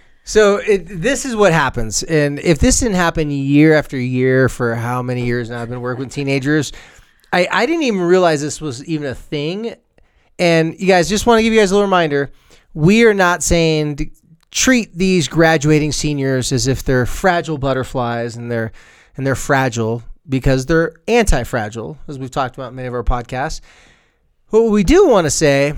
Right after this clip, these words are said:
is it's not, a-, asking a teenager, "Hey,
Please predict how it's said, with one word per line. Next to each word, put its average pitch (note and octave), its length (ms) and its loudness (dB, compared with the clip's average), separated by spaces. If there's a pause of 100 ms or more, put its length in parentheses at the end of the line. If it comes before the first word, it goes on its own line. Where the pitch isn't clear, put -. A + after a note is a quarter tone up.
(520)
is E3 500 -2
it's F3+ 180 -8
not, D4+ 360 -2 (300)
a-, - 380 -20
asking A#3 520 -2
a F#3+ 40 -6
teenager, F3+ 580 -6
"Hey, G3+ 260 2